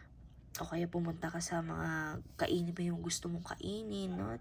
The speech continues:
Treat mo yung sarili mo para mawala yung, um, makapag-start ka ng makapag-move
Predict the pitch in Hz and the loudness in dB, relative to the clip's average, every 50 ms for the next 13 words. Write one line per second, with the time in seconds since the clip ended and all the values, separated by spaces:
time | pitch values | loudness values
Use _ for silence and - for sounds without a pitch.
0 | - - 175 175 175 - 185 185 185 185 185 - 180 185 175 170 170 170 170 170 | 0 2 2 2 2 2 0 2 2 2 2 2 4 4 4 4 4 4 4 2
1 | 175 202 - - 175 170 170 170 170 170 165 170 170 170 160 156 160 160 160 160 | 2 0 0 2 4 4 4 4 4 4 4 6 6 6 6 6 4 4 2 0
2 | 160 160 170 175 - - - - - - - 165 175 175 170 175 - 190 185 180 | -2 -4 -6 -6 -8 -8 -10 -8 -8 -6 -2 0 0 2 2 0 -2 0 0 0
3 | 175 175 - - - - 175 170 170 170 - 175 170 165 165 160 165 160 160 160 | 0 2 2 0 2 4 4 4 4 2 2 0 2 2 0 0 -2 -4 -4 -4
4 | 160 160 165 - - - - 165 160 160 160 165 185 233 262 254 - | -4 -2 -2 -2 -2 2 2 2 4 2 2 0 0 0 0 -2 -4